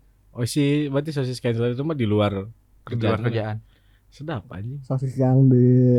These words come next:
Speaker 2: Alfa.
Speaker 3: Alfa yang
Speaker 2: Iya.
Speaker 3: satuan.
Speaker 2: Iya.
Speaker 1: Indomaret juga ada,
Speaker 2: Ada,
Speaker 1: anjing,
Speaker 2: eh,
Speaker 1: jangan
Speaker 2: bener.
Speaker 1: Alfa doang.
Speaker 2: Eh, bener.
Speaker 1: Minimarket lah.
Speaker 2: Iya,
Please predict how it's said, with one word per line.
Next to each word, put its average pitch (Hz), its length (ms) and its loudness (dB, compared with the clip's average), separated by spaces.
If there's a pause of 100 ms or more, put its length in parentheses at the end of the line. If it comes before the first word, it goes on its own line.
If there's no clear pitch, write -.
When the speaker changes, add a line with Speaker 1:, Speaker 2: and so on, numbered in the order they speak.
(140)
Speaker 2:
Alfa. 107 520 -6
Speaker 3:
Alfa 123 380 -4
yang 165 80 0
Speaker 2:
Iya. 151 160 4
Speaker 3:
satuan. 110 340 -4
Speaker 2:
Iya. 110 220 -6
Speaker 1:
Indomaret 107 340 0
juga 147 240 6
ada, 143 60 8
Speaker 2:
Ada, 147 200 8 (200)
Speaker 1:
anjing, 120 160 -2
Speaker 2:
eh, 139 80 -4
Speaker 1:
jangan 120 160 0
Speaker 2:
bener. 113 100 0
Speaker 1:
Alfa 113 160 0
doang. 123 300 2
Speaker 2:
Eh, 117 80 0
bener. 135 160 8
Speaker 1:
Minimarket 139 420 8
lah. 143 220 8 (140)
Speaker 2:
Iya, 113 240 0